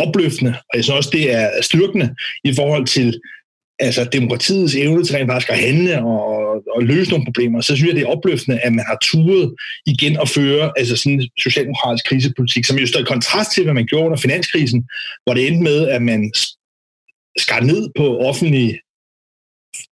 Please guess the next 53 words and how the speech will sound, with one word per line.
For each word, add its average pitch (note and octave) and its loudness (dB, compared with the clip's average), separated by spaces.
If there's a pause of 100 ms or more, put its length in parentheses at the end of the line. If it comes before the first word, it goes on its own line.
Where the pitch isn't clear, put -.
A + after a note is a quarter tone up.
(280)
forsørgelsesordninger C3+ 0 (720)
og, C3+ 0
øh, B2 0
og C#3+ -2
gav F3 0 (440)
masse F#3+ 0 (440)
penge D#3+ 0
til D#3+ 0
bankerne. A#2+ 0 (120)
Altså, C3+ 0
der, C#3+ -2
der E3+ -2
kan E3 2
man F3+ 2
sige, E3+ 0
der F#3 2
var F3 0
der F3 0
en E3 2
helt A3+ 2
omvendt E3 0
fordelingsprofil D#3 0
i C3+ -2
forhold D#3 0
til, D#3+ 2
hvad D3 2
man C3 -2
gør C#3+ 0
nu. C3 2
Så - -12
der C#3+ 0
er D#3 2
ikke A3+ 4
nogen C4+ 2
tvivl A3 2
om, F3+ 2
at C#3+ 0
det E3+ 0
er G#3 0
reelt F#3 0
socialdemokratisk F3 0
politik D#3+ 0
at - -2
gå D3 -4
ud F#3 2
og D#3 0
holde C3+ 0
hånden D3+ -2
under D#3 2
nogle C#3+ 2
af C#3 0
de D3 2
her, D3+ 2